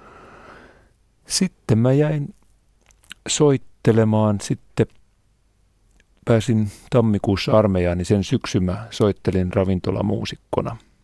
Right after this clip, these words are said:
Juha Simolan yhtyeessä. Ja, ja sit oli jo omaa bändiä viritteillä. Niin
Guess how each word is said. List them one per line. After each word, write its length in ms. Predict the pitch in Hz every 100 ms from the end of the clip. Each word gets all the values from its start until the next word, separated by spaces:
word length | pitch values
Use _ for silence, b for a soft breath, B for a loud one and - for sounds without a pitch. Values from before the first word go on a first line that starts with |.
| _ _ _ _ _ _ _ _ - B B -
Juha 260 | 98 95
Simolan 540 | 87 101 92 87 87 87
yhtyeessä. 800 | 98 87 - - - 120 - -
Ja, 160 | - - _ _ b b b b b b b b b b b b b b _ -
ja 160 | 113
sit 240 | 104 110 -
oli 180 | 104 104
jo 160 | 107 107 - _ _ _
omaa 400 | 113 104 98 95
bändiä 540 | 90 95 95 92 92 90 _ -
viritteillä. 800 | 98 98 - - 113 117 62 - B B B B B B B B _ _ _ _ _ _
Niin 300 | 139 131 123